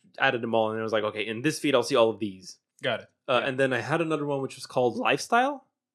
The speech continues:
Speaker 1: which was, um,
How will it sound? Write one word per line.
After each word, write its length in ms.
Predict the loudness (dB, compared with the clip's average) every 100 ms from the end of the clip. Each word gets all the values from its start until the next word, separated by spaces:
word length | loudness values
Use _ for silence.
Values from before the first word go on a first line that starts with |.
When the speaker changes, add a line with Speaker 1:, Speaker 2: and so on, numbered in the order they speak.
| _
Speaker 1:
which 500 | 0 2 2 -4 -12 -4
was, 800 | 4 6 6 4 0 -10 -14 -18 _ _ _ _ _ _ _ _ _ _ _ _ _ _ _ 2
um, 1500 | 6 6 6 6 4 2 -2 -6 -8 -10 -10 -10 -10 -12